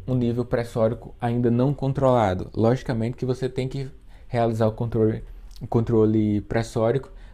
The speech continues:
pra depois ele iniciar uma prática de exercícios físicos, certo? Idealmente, essa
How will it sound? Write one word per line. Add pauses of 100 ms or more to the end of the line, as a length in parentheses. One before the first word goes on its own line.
(120)
pra
depois
ele
iniciar
uma
prática
de
exercícios (220)
físicos, (100)
certo? (320)
Idealmente,
essa